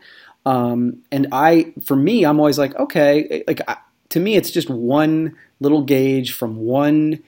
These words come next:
niche, uh, group that says, "Hey, this is who we think are important." Sure, it would be cool to have a little bit more on the criteria, but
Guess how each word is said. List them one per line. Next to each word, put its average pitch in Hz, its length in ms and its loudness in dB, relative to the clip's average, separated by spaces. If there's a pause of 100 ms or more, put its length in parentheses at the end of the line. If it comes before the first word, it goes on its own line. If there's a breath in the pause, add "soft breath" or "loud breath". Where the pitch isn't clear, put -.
(300)
niche, 143 640 0
uh, 135 260 -8
group 135 580 0 (100)
that 123 140 -6
says, 127 300 -2
"Hey, 139 180 2
this 131 200 -4
is 127 240 -4 (340)
who 139 180 2
we 139 140 4
think 143 220 -2
are 139 80 0
important." 143 540 -6 (380 soft breath)
Sure, 214 400 0
it 202 120 0
would 214 100 -2
be 233 100 -2
cool 214 240 -2
to 160 80 4
have 147 280 0
a - 80 -4
little 131 220 0
bit - 160 -4
more 170 240 0
on 175 80 0
the 175 80 -2
criteria, 185 680 0 (280 soft breath)
but 139 380 2